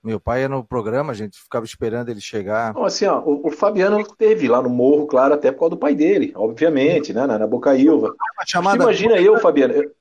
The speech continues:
Speaker 2: a minha,
Speaker 1: Por
Speaker 2: eu não tenho ninguém da, da família na imprensa.
Speaker 1: Hum.
Speaker 2: Então, quando eu fui a primeira vez no Morro da Cruz, quando eu vi a tapadeira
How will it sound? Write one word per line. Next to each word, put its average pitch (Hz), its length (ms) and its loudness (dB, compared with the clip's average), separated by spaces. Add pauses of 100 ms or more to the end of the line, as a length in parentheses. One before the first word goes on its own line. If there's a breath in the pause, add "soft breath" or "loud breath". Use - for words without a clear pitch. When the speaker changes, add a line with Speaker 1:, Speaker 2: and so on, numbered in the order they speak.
(180)
Speaker 2:
a 127 80 -6
minha, 175 160 2
Speaker 1:
Por 170 120 2
Speaker 2:
eu 185 60 6
não 185 100 0
tenho 226 160 0
ninguém 220 280 4
da, 147 220 2 (140)
da 131 100 0
família 151 400 2
na 170 80 0
imprensa. 185 540 -4 (340)
Speaker 1:
Hum. 127 140 -10
Speaker 2:
Então, 147 160 -4
quando 254 300 2
eu 254 80 2
fui 226 480 -2 (120)
a 147 60 -14
primeira 196 480 2
vez 185 540 -2
no 185 80 -10
Morro 175 260 0
da 196 120 0
Cruz, 214 500 -4 (360 soft breath)
quando 165 200 2
eu 185 140 4
vi 202 400 0
a - 100 -2
tapadeira 185 720 2